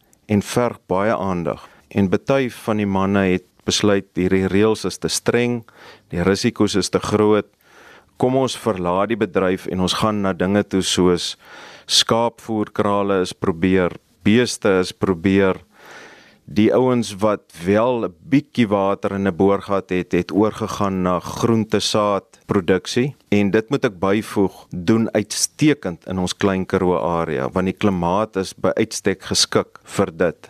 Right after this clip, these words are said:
En daar moet ek Klein Karoo saadproduksie en al die ander maatskappye wat betrokke is, krediet gee. Hulle het 'n hele klompie manne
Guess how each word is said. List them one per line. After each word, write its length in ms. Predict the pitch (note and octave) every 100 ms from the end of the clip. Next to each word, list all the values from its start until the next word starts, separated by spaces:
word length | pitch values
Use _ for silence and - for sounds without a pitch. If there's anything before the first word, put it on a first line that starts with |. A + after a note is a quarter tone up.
| -
En 140 | - E2
daar 240 | E2+ F2+
moet 220 | G#2 A2
ek 100 | A2 - _ _
Klein 240 | A#2 A2 G#2
Karoo 240 | A2 G2+
saadproduksie 960 | - G#2 G#2 - F#2+ F2 F#2+ - G2 F#2
en 100 | F2+
al 120 | G2+
die 120 | A2
ander 280 | F2+ F#2+ E2+
maatskappye 800 | F#2 F2+ - F#2 - G2+ G2 F#2
wat 180 | F2
betrokke 580 | - - A2 G#2 - F2
is, 160 | B1 -
krediet 440 | - F2 F2+ A2
gee. 360 | - C3 C3+ D3+ - _ - - - - - _ -
Hulle 320 | F2+ F2+ A#2
het 340 | B2+ G2+ F#2+ G2+
'n 60 |
hele 300 | F#2 G#2 A2+
klompie 380 | G#2+ G2+ F#2 G2
manne 440 | F#2 F2+ E2+ D2